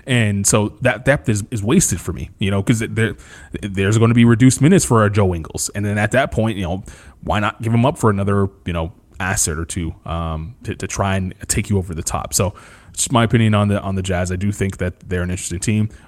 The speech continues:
More than likely, will probably stay status quo 'cause that's what they've done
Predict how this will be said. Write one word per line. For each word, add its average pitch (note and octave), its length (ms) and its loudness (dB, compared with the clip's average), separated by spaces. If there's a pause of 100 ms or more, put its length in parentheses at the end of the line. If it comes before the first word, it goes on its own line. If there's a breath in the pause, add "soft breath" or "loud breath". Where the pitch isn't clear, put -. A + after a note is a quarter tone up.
More D#3 300 6
than C3+ 160 4
likely, A#2 280 4
will G2+ 80 4
probably G2+ 280 0
stay G2+ 180 0
status F2+ 340 -2
quo A2+ 220 2
'cause F2 160 -4
that's F2 240 -6 (140)
what D2 160 -12
they've - 220 -8 (100)
done F2+ 280 -4